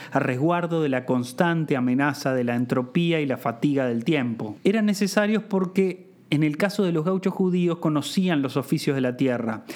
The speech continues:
Eran los que sabían los tiempos de la naturaleza, las estaciones, comprendían a las especies,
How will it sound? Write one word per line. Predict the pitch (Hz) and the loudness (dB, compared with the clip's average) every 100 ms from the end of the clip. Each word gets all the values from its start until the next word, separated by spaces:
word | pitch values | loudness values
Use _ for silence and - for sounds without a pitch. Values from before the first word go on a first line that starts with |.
| - - - | -14 -16 0
Eran | 208 208 202 190 | 2 2 0 -2
los | 156 151 | 0 0
que | - - 151 151 | 0 -2 -2 0
sabían | - 139 151 196 196 131 120 117 - | 0 2 2 2 2 0 0 -4 -2
los | 139 - | -2 0
tiempos | 175 170 165 165 | 0 0 0 -2
de | 139 | 0
la | 127 | 0
naturaleza, | 120 127 123 139 160 143 123 | -2 0 0 2 0 -2 -2
las | 123 | -2
estaciones, | 127 - 123 - 165 139 120 123 - - | -2 -2 -2 2 2 2 -2 -6 -14 0
comprendían | 151 147 151 151 175 185 180 | 2 2 0 0 0 0 0
a | 165 | 0
las | 143 - | 0 -4
especies, | 120 - 165 147 156 151 | -4 0 0 0 -4 -4